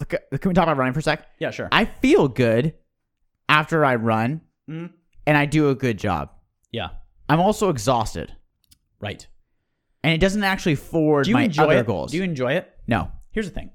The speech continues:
Speaker 1: I hate it.
Speaker 2: I don't think we're ever gonna get to the top level because we don't enjoy it. We don't enjoy it, and we can't perform at the level of people that
Speaker 1: Tucker
Speaker 2: enjoy
Speaker 1: Gross,
Speaker 2: it.
Speaker 1: do you like running?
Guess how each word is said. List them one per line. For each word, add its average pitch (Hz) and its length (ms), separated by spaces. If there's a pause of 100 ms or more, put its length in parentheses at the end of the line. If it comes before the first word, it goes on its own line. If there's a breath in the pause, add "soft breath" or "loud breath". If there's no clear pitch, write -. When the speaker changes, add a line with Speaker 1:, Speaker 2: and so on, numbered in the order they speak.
(160)
Speaker 1:
I - 80
hate 120 160
it. - 180
Speaker 2:
I 180 60
don't 214 140
think 247 140
we're 226 100
ever 147 240
gonna 147 160
get 147 140
to - 40
the 131 100
top 110 360
level 123 460 (240)
because 151 580 (140)
we 123 120
don't 135 360 (100)
enjoy 110 300
it. - 180 (140)
We 120 80
don't 135 260
enjoy 147 300
it, 196 40
and 143 100
we 135 60
can't - 320
perform 143 600
at 120 80
the 131 100
level 123 300
of 113 80
people 120 180
that 113 40
Speaker 1:
Tucker 196 180
Speaker 2:
enjoy 165 120
Speaker 1:
Gross, 160 240
Speaker 2:
it. - 20
Speaker 1:
do 147 80
you 170 80
like 170 160
running? 143 340